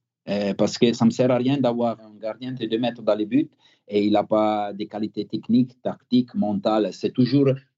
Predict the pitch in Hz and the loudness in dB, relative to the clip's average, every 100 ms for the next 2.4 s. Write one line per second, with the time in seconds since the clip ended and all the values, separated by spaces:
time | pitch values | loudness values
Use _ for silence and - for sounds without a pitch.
0 | _ 117 123 135 135 139 131 113 98 - | _ 0 4 4 2 2 0 0 -4 -4
1 | 113 104 101 101 101 101 110 175 - _ | -2 0 2 2 2 2 2 2 -2 _
2 | _ _ 110 | _ _ -4